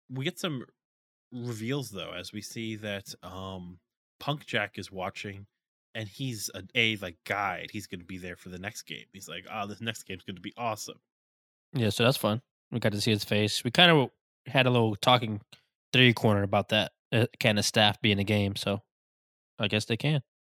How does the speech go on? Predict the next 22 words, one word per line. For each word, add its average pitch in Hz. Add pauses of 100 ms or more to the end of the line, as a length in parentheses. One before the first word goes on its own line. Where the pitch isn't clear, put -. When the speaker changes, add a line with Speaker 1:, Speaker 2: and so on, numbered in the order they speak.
(520)
Speaker 1:
And 175
I 165
have 196
to 127
wonder 113
if, -
like, 101
the 110
two 131
dudes 117
who, 120
like, 95 (160)
killed 110
Buffa's 101
friend 98
are 107
gonna 117
show 120
up 120 (460)
soon, 127
too, 107
uh, 104